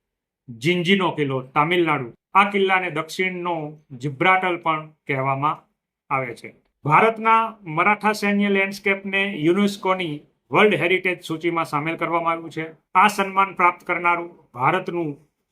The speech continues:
આ ચુમ્માલીસમું સ્થળ છે. આ કિલ્લાઓ મરાઠા શાસકની સૈન્ય પ્રણાલી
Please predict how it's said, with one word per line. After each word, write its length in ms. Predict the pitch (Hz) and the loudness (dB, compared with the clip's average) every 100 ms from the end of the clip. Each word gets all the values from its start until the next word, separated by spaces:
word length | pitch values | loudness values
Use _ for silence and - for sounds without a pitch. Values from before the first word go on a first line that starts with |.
| - | 0
આ 140 | 160 | 2
ચુમ્માલીસમું 800 | 165 - 170 165 170 165 151 147 | 2 -2 -4 2 2 2 -4 -6
સ્થળ 240 | 135 131 123 | -6 -6 -6
છે. 260 | - 110 _ - | -10 -20 _ 2
આ 160 | 202 220 | 4 4
કિલ્લાઓ 520 | 214 202 196 196 180 | 2 4 4 2 0
મરાઠા 400 | 156 185 185 185 | 2 2 2 0
શાસકની 720 | 175 170 175 - - 170 160 | 0 -2 -2 -12 -12 -8 -6
સૈન્ય 440 | 143 156 151 170 180 | -6 -2 -2 0 -2
પ્રણાલી 480 | 180 180 180 185 | 0 2 2 0